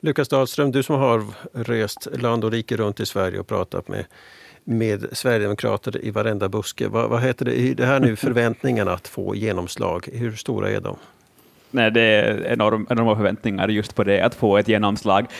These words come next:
Speaker 2: Jag tror inte att den här regeringsmakten är lika viktig för dem som kanske för S D, partitoppen. Eh, är det ju förstås viktigt att få sitta i en regering, men för de personer som sitter i kommunerna så är det ju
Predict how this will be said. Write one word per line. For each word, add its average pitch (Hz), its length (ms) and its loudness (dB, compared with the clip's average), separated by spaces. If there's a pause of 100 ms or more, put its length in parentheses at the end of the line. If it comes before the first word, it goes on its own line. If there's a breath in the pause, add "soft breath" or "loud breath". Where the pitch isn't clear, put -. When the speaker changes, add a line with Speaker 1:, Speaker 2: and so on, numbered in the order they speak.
Speaker 2:
Jag 107 120 2
tror 107 180 4
inte 110 120 4
att 101 60 2
den 110 100 2
här 107 80 4
regeringsmakten 104 720 2
är 104 60 2
lika 104 240 2
viktig 104 300 -2
för 113 100 4
dem 110 260 2
som 104 220 0
kanske 101 260 0
för 104 240 4
S 113 220 0
D, 98 180 0 (220)
partitoppen. 117 880 2 (360 loud breath)
Eh, 104 80 4
är 98 320 4
det 95 60 2
ju 92 60 2
förstås - 260 -2
viktigt 104 180 0
att 95 120 -6
få 107 100 2
sitta 101 300 0
i 98 60 0
en 104 80 0
regering, 104 500 2
men 104 160 0
för 101 340 2 (180)
de 107 260 0
personer 101 520 2
som 104 140 -2
sitter 107 280 -2
i 107 40 -2
kommunerna 127 580 4
så 101 160 2 (280 loud breath)
är 101 120 2
det 95 260 4
ju 101 360 2